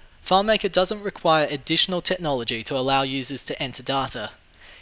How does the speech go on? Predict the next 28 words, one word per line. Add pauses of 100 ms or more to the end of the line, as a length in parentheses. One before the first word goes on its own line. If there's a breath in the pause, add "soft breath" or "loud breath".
(100)
In
fact,
users
can
simply
select
an
existing
layout
that
matches
the
data
they
want
to
enter. (840 soft breath)
This
is
just
one
of
the
advanced
features
offered
by
FileMaker.